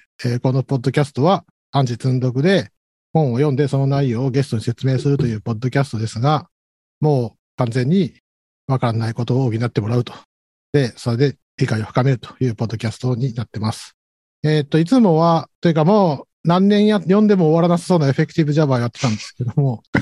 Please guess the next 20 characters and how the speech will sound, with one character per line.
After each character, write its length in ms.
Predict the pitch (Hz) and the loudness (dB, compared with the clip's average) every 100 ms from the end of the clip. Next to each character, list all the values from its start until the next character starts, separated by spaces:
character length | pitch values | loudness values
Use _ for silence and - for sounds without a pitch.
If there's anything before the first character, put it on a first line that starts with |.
| - - | -4 -16
<laughs> 320 | - - - | -20 -8 -2
え 60 | |
ー、 120 | 156 - | 0 4
今 220 | 226 185 | 4 4
日 20 | |
は 300 | 156 135 131 131 | 2 -2 -4 -2
Java 260 | 147 180 | 0 2
つ 80 | 185 | 2
な 140 | 196 | 2
が 100 | 156 | 2
り 80 | 123 | -2
っ 40 | 110 _ | -6 _
て 80 | 135 | 0
い 40 | |
う 20 | |
わ 100 | 139 | 0
け 120 | 120 117 | 0 0
で、 80 | 139 | -2
<laughs> 80 | |
今 160 | - | -4